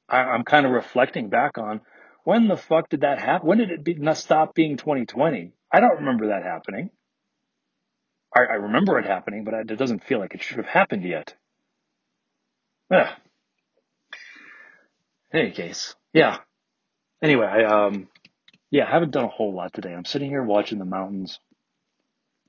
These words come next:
I, uh, so I've, the thing is, the stuff that I own, as I may have mentioned, i-, is still in California.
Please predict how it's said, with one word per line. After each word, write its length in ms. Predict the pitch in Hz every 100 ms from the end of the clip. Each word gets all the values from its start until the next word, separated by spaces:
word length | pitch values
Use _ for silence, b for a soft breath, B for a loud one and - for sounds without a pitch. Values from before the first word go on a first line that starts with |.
| -
I, 240 | 104 104
uh, 300 | 101 98 92 - b b b b b b _ _ _ _ _ _ _ _ _ _ _
so 280 | - 160 143 - -
I've, 280 | 147 123 - _ _ _ _ _ _ _ _ _ _ _
the 60 | -
thing 200 | 214 185
is, 220 | 151 147 - _
the 60 |
stuff 320 | 139 - 247 -
that 80 |
I 140 | 165 139
own, 420 | 127 117 113 104
as 260 | 110 110 - b b _
I 140 | 127 127
may 160 | 135
have 180 | 127 104
mentioned, 340 | 113 101 104
i-, 220 | 98 110 120
is 140 | 98
still 380 | - - 139 123
in 220 | 117 107
California. 840 | - 101 90 87 - 87 80 67